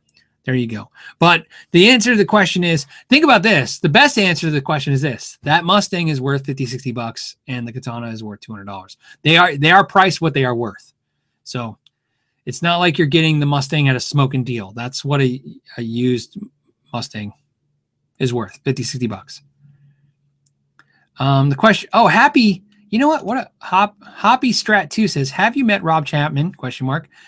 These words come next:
If so, oh man. <laughs> Why did it just do that to me? It just,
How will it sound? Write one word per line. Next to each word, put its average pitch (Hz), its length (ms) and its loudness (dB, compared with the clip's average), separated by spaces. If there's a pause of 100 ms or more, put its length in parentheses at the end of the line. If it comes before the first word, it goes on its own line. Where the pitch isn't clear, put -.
(240)
If 208 140 0
so, 185 460 0 (100)
oh 127 260 -2
man. 170 420 -2
<laughs> - 20 -20 (3250)
Why 202 360 4
did 202 140 -2
it 208 100 0
just 190 240 -4
do 220 160 0
that 180 180 -2
to 143 120 -2
me? 127 300 -6
It 156 100 -4
just, 202 320 -2